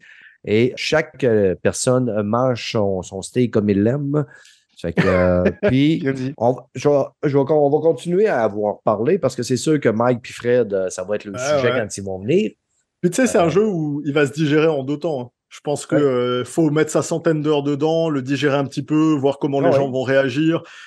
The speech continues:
Speaker 3: Les, les jeux Bethesda marchent beaucoup sur l'effet de buzz et de bouche à oreille avec, euh, tout le monde qui commence à raconter les petites aventures qu'ils ont vécues, tout ça. Donc, euh,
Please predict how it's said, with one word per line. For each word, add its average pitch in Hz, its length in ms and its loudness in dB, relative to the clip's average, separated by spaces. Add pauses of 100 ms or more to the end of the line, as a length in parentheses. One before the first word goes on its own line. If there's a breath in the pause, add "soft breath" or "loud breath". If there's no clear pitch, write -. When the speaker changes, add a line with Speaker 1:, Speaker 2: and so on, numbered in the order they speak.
(100)
Speaker 3:
Les, 143 300 2
les 151 120 2
jeux 160 140 2
Bethesda 165 460 0
marchent 120 260 -8
beaucoup 170 300 0
sur 156 180 -2
l'effet 135 260 2
de 135 60 -6
buzz 147 340 2
et 127 60 0
de 120 60 -6
bouche 139 220 -2
à 143 100 6
oreille 143 360 4
avec, 123 240 -2
euh, 131 60 0
tout 147 160 -4
le 151 60 -2
monde 156 260 -4
qui - 100 -14
commence 135 280 -4
à 135 40 2
raconter 139 440 0
les 135 80 0
petites 123 260 -8
aventures 135 460 2
qu'ils 131 180 -4
ont 123 80 -6
vécues, 131 320 -2
tout 156 100 -10
ça. 170 180 2
Donc, 131 200 -2
euh, 120 80 0